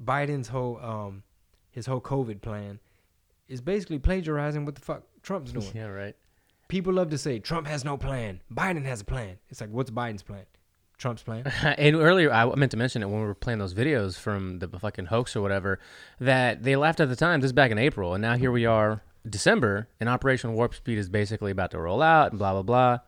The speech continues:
Speaker 2: Obviously, we can get into the, the vaccination <laughs> conversation in another episode. That's a whole thing on its own, but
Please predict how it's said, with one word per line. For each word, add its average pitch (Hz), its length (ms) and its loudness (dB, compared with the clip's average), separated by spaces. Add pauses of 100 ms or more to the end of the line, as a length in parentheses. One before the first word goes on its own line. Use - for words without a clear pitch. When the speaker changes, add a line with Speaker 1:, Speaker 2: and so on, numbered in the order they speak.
(120)
Speaker 2:
Obviously, 127 340 0
we 117 80 -2
can 113 100 -2
get 110 120 -4
into 110 180 -6
the, 95 240 0 (520)
the 101 80 -4
vaccination 107 540 -2
<laughs> 123 100 2
conversation 123 440 0
in - 60 0
another 101 220 0
episode. - 240 -2
That's 95 160 -4
a - 40 -8
whole 101 360 -4
thing 104 180 -6
on 95 100 -4
its 101 120 -6
own, 117 240 0
but 104 240 2